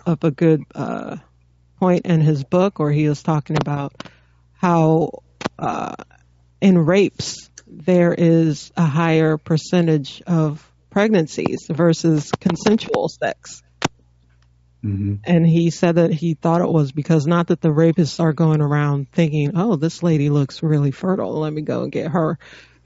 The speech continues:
Speaker 1: But maybe <laughs> genetically, their genes are thinking, "Oh, this lady looks really fertile, let me go and get her
Speaker 2: Yeah.
Speaker 1: so I can propagate my genes some more."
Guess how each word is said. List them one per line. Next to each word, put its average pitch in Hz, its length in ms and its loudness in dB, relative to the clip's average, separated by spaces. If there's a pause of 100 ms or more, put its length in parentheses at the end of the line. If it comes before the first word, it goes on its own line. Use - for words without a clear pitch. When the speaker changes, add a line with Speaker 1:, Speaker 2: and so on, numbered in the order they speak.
Speaker 1:
But 165 240 0
maybe 170 320 2 (380)
<laughs> - 180 -20
genetically, 180 1120 2
their 165 240 4
genes 202 520 2
are 156 100 4
thinking, 147 440 0
"Oh, 156 140 4
this 147 260 2
lady 147 340 2
looks 147 280 0
really 143 380 0
fertile, 139 600 -2
let 156 200 0
me 147 140 0
go 139 200 0
and 139 80 -2
get 139 160 -2
her 135 160 0
Speaker 2:
Yeah. 135 60 0
Speaker 1:
so 143 180 -6
I 143 140 0
can 139 260 -6 (800)
propagate 160 480 2
my 165 140 2
genes 214 340 2
some 165 140 -10
more." 165 260 -10